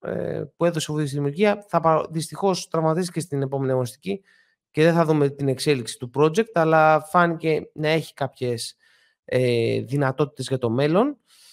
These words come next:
Ε, Αντώνη, η δική σου ανάγνωση, κάποιο σχόλιο για το παιχνίδι;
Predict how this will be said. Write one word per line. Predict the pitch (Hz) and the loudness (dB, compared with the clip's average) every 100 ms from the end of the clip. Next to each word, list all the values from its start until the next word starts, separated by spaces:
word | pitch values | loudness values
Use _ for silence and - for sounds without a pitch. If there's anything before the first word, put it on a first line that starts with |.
| _ _ | _ _
Ε, | - 185 180 175 180 | -4 0 0 -2 0
Αντώνη, | 214 277 254 127 113 113 _ _ _ _ | 2 4 2 2 -2 -10 _ _ _ _
η | 165 180 | -2 -2
δική | 165 180 240 | -4 -4 0
σου | 226 | 2
ανάγνωση, | 226 247 240 254 240 | 2 2 0 -2 -4
κάποιο | 226 202 | -2 -2
σχόλιο | 196 226 220 | 2 2 2
για | 208 | 0
το | |
παιχνίδι; | 190 214 226 | 0 -2 -2